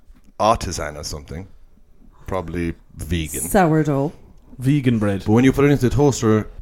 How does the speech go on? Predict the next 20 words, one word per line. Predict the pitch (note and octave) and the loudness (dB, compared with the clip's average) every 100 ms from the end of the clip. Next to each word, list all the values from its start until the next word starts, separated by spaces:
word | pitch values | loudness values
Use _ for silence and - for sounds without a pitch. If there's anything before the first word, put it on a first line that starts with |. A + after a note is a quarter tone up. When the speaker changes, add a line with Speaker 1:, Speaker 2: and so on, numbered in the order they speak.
| - - | -12 -8
Speaker 1:
it's | G2+ | -6
fucking | - C#3 B2 G#2 G#2 | -4 -2 -2 -2 -2
impossible | - C3 - F#2 | -2 -2 -2 0
to | - | 0
get | F#2 | 2
it | G2 | 2
out. | C3+ D#3+ - - - - - - - - | 2 0 -8 -12 -20 -20 -20 -20 -20 -14
It | F2+ | -8
just | A#2 - | -6 -4
turns | A2+ A2 | -4 -2
into, | A#2 - G2+ | -4 -4 -2
like, | F#2 F#2 - - - - - - - - | -4 -4 -14 -20 -20 -20 -20 -20 -20 -18
mush, | E2+ G2+ A2+ - - - | -4 -4 -4 -8 -14 -8
crumbs, | - G2+ A2+ A#2+ | -4 -4 -4 -2
Speaker 2:
It | F3 | 2
Speaker 1:
and | G3 | 4
Speaker 2:
goes | F3 | 4
to | - | 2
dust. | D#3+ - E3+ C#3+ - - - | -2 0 0 0 -8 -10 -4
Speaker 1:
dust, | A#2 F#2 - - | 0 0 -4 -10